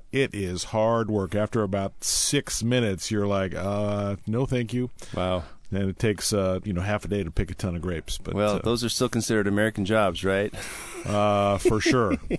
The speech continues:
Speaker 2: <laughs>
Speaker 1: For sure. But mu-, much respect to those that do, uh, bring in the fruit.
Speaker 2: And w-, and proudly, in fact, the, the wine is made in the vineyard. So it starts with the, the vigneron growing the wines, and then, of course, um, taking great care to, to pick 'em.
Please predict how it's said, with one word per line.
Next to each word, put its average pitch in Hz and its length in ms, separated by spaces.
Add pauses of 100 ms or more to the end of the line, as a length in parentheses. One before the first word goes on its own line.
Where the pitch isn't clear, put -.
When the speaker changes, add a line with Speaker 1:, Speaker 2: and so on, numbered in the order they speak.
Speaker 2:
<laughs> - 300
Speaker 1:
For 101 180
sure. 90 440
But 107 160
mu-, 127 240
much 135 260
respect 120 380
to 101 60
those 104 300
that 92 140
do, 98 340
uh, 92 80
bring 110 220
in 104 120
the 92 40
fruit. 113 300
Speaker 2:
And 120 300
w-, 107 220
and 104 140
proudly, 117 380
in 92 80
fact, 104 320
the, 104 280
the 101 160
wine 104 280
is 104 160
made 98 160
in 101 80
the 104 80
vineyard. 117 400
So 98 180
it 90 80
starts - 380
with 104 220
the, 95 200
the 82 160
vigneron 107 640
growing 110 320
the 101 80
wines, 98 400
and 95 180
then, 95 160
of 92 60
course, - 420
um, 82 200
taking 85 280
great 80 220
care 85 240
to, 71 160
to - 140
pick - 260
'em. 76 160